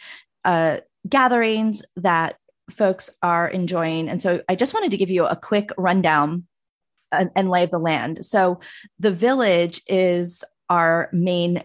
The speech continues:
community. And within the village, we have the Dads Only group that John was talking about. We have the Hope Circle that a couple of the moms have talked about. So those are just, like,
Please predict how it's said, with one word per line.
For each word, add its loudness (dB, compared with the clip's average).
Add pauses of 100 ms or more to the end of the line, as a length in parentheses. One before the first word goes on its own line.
community. -4 (360)
And 0 (400)
within 2
the 4
village, -2
we -4
have -2
the -2
Dads 0
Only -2
group -6
that 0
John 0
was -6
talking -4
about. 0 (280)
We 2
have 2
the 0
Hope -2
Circle -2
that 2
a -4
couple -2
of -6
the -4
moms 0
have -4
talked -8
about. -4 (920)
So 2
those 2
are 0
just, -2
like, -2